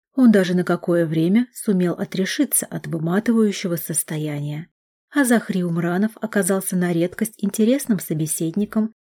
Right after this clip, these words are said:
и большим знатоком разных направлений магии. Время за общением с ним пролетело незаметно. Да, он постоянно ощущал присутствие девушки на периферии, но оно было каким-то ненавязчивым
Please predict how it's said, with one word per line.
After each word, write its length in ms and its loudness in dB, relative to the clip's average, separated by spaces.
и 100 2
большим 400 0
знатоком 540 -2
разных 380 -2
направлений 640 0
магии. 520 -2
Время 400 4
за 160 -2
общением 520 2
с 100 -10
ним 200 2
пролетело 520 -2
незаметно. 800 -4
Да, 340 4
он 160 -4
постоянно 600 -2
ощущал 520 -4
присутствие 640 -4
девушки 480 -2
на 120 -2
периферии, 720 -6
но 180 4
оно 200 2
было 240 0
каким-то 520 -2
ненавязчивым 960 -2